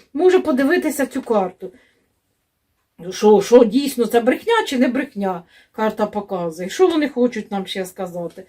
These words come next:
Через що карта емоціонально, ми зараз, з нас витягнуто все. От сидить вона, і біля неї річка сльоз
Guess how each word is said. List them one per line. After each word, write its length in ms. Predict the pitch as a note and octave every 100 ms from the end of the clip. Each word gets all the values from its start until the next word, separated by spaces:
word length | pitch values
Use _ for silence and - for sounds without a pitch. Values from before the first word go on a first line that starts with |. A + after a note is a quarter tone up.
| - - _
Через 260 | G4 G#4
що 240 | G4+ A#4 G#4+
карта 360 | F4+ F#4 F4+
емоціонально, 680 | D#4+ D#4+ D4+ D4+ F#4 G4 F4+
ми 160 | C#4 C#4+
зараз, 560 | C4+ A#3+ F4+ G4+ G4 - - _ A3
з 140 | G3+
нас 260 | E4 F4+ B3+
витягнуто 600 | F4+ F4+ C#4+ D4+ C4+ C4
все. 440 | - A3+ G3 - - _ _ _ _ _ _ _ C4
От 200 | B3+ B3+
сидить 340 | C4 E4+ A#3
вона, 360 | C4 F#4 A4+ A4
і 80 | C4+
біля 220 | D4 C4+
неї 360 | D#4 F#4+ F4
річка 420 | C4+ D#4 - D4 C#4
сльоз 520 | G#3+ F#3+ E3 -